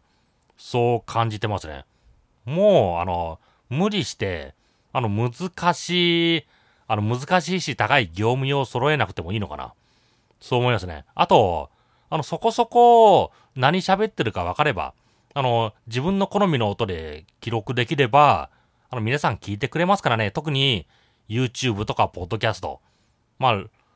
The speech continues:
ラジオ局みたいな音、まあ、それが一番かもしれないですけど、あの、ラジオ放送だって、例えば現場収録、あの、スタジオじゃなくて、あの、外で収録すること多いじゃないですか。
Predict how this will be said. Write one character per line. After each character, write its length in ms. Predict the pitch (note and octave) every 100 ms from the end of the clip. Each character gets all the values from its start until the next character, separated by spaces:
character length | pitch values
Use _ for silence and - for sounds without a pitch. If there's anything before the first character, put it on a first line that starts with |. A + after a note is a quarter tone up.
| _ _ _
ラ 260 | B2+ B2+ E3
ジ 120 | F3
オ 120 | A#3
局 300 | G#3 F3+ -
み 160 | C#3 C3+
た 180 | B2+ A#2
い 260 | A2 G#2
な 220 | G#2 A2 G#2
音、 540 | F#2+ - G#2+ G2 C#2 _ _ _ _ -
ま 100 | A2
あ、 40 |
そ 140 | F2+ A#2+
れ 100 | F3+
が 120 | F#3+
一 180 | F3+ -
番 200 | G3 D#3
か 100 | C#3
も 80 | A2
し 60 |
れ 60 | A#2
な 80 | A2+
い 20 |
で 60 |
す 60 | G#2+
け 80 | C#3+
ど、 300 | B2+ F2+ C#2 _ _ _ _
あ 120 | - D3
の、 320 | C3+ C3+ - _ _ _ _ _ -
ラ 220 | B2 G3+
ジ 140 | A#3 B3+
オ 200 | C4 A#3+
放 180 | B3
送 180 | A3+ D#3+
だ 100 | D3+
っ 80 | D3+
て、 580 | - E3+ E3 C3 F2 C#2 _ _ - D3+
例 100 | A#3
え 60 |
ば 180 | G3+ F2+ D2
現 260 | - B2 D#3+
場 120 | E3+
収 220 | - E3+
録、 320 | G2 - D2 - _ _ _
あ 80 | -
の、 100 | G#2
ス 80 | -
タ 140 | E3
ジ 120 | E3+ F#3+
オ 80 |
じ 80 | E3
ゃ 20 |
な 100 | D3+
く 80 | D3+
て、 480 | - E3 D#3 G#2+ C#2+ _ _ _ -
あ 80 |
の、 100 | A2+
外 280 | G#2+ G3 F3+
で 120 | C#3
収 180 | G2 B2
録 200 | A#2+ A2+
す 80 | -
る 60 | B2
こ 100 | A#2
と 120 | F#2+
多 100 | A#2
い 40 |
じ 60 | G#2
ゃ 40 |
な 60 | F2
い 20 |
で 40 |
す 60 | D2+
か。 180 | C#2+